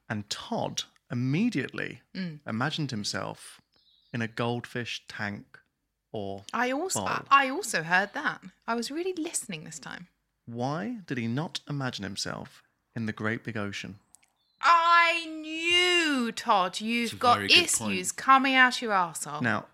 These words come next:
Speaker 1: you, at seventeen, was the boss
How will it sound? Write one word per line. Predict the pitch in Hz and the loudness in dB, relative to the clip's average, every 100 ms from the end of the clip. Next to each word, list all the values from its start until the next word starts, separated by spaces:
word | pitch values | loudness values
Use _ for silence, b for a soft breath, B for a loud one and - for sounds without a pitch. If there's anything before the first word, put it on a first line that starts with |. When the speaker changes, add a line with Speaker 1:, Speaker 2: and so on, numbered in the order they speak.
| _ | _
Speaker 1:
you, | 131 135 233 143 107 - | -8 -2 2 2 0 -4
at | 120 | -4
seventeen, | - - 208 233 - 175 107 - - - _ _ _ - | -2 0 0 0 0 -2 -4 -6 -12 -18 _ _ _ -6
was | 120 | 0
the | 120 | 0
boss | 110 - 190 - - - | 0 -2 -4 -2 -4 -4